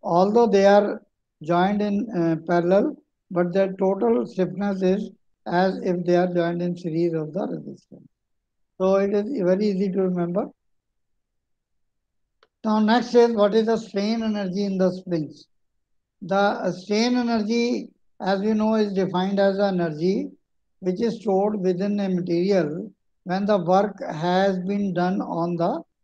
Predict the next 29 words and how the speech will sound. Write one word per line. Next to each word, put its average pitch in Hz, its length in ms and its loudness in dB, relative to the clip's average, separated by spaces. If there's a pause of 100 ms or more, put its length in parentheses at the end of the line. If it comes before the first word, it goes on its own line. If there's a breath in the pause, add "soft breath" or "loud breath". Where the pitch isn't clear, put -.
(140)
material. 147 580 -6 (560)
So 226 100 -4
in 214 200 0
the 226 180 2
case 226 240 4
of 233 200 2
the 220 120 4
spring, 202 680 -2 (480)
the 180 160 0
strain 202 360 0
energy 220 260 0
is 208 120 0
given 202 280 -2
by 190 180 4
U 190 680 0 (360)
is 175 140 -4
equal 196 240 -2
to 202 120 2
half 175 400 2 (720)
the 175 180 -2
load 202 380 2
multiplied 185 640 0
by 180 160 2
the 202 160 0
extension. - 720 -8 (440)
So 185 160 0
this 214 260 4
extension 214 640 0
formula 196 640 2